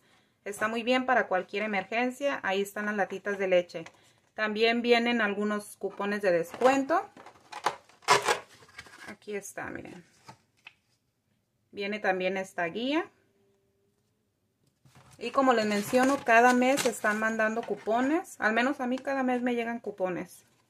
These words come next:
Está también aquí ese otro cupón. Aquí viene esta otra información y también trae esta otra tarjeta que es para esto de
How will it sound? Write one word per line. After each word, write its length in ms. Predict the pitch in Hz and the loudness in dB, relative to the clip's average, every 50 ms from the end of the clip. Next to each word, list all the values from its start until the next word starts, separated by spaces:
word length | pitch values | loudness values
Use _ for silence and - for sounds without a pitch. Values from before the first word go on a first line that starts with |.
| _ _ _ _ _ _ _ | _ _ _ _ _ _ _
Está 240 | 190 190 - 202 | -20 -14 -14 -12
también 300 | 202 208 208 208 202 202 | -10 -10 -10 -8 -6 -6
aquí 180 | 202 202 - 202 196 | -8 -8 -8 -8 -8
ese 160 | 202 202 - | -8 -8 -10
otro 180 | 208 - 202 202 | -10 -10 -10 -10
cupón. 400 | - 175 - - 247 311 403 - _ _ _ _ _ _ _ _ _ _ _ _ _ _ _ _ _ _ _ _ _ _ _ _ _ _ _ _ _ _ _ _ _ _ _ _ _ _ _ _ _ _ _ _ _ _ _ _ _ _ _ _ | -10 -10 -8 -6 -6 -6 -6 -6 _ _ _ _ _ _ _ _ _ _ _ _ _ _ _ _ _ _ _ _ _ _ _ _ _ _ _ _ _ _ _ _ _ _ _ _ _ _ _ _ _ _ _ _ _ _ _ _ _ _ _ _
Aquí 320 | _ 202 202 - _ 214 202 | _ -20 -20 -16 _ -12 -10
viene 720 | 196 196 190 196 196 196 190 190 190 180 170 175 175 170 - _ _ _ _ _ _ | -8 -6 -6 -6 -4 -4 -4 -4 -4 -4 -4 -4 -6 -10 -16 _ _ _ _ _ _
esta 540 | - 190 190 - _ _ - 196 190 185 | -16 -16 -16 -16 _ _ -14 -12 -8 -6
otra 500 | 180 180 175 - - - 190 180 180 185 190 190 | -6 -6 -6 -6 -8 -8 -6 -6 -6 -6 -6 -8
información 960 | 180 - - 190 190 180 175 170 175 - - 262 262 269 277 294 294 277 - | -10 -8 -8 -8 -6 -4 -4 -6 -6 -6 -2 0 0 0 2 0 0 -2 -4
y 240 | - 240 240 247 254 | -6 -6 -4 -4 -4
también 400 | 247 254 233 226 220 214 208 208 | -4 -4 -6 -6 -6 -6 -6 -6
trae 240 | 208 214 208 202 202 | -4 -2 0 0 0
esta 300 | 196 202 - - 202 190 | 0 -2 -6 -6 -4 -4
otra 240 | 190 - 208 208 - | -4 -4 -8 -8 -6
tarjeta 520 | 185 180 180 - 220 226 - 302 339 - - _ _ _ _ _ _ _ _ _ _ _ _ _ _ _ _ _ _ _ _ | -6 -6 -6 -6 -8 -8 -6 -6 -8 -8 -8 _ _ _ _ _ _ _ _ _ _ _ _ _ _ _ _ _ _ _ _
que 120 | - 202 | -10 -10
es 100 | 202 202 | -10 -10
para 240 | - - 202 196 185 | -8 -6 -2 0 0
esto 240 | 196 202 - - 214 | 0 -2 -4 -6 -2
de 220 | 202 185 180 180 | 0 0 -2 -2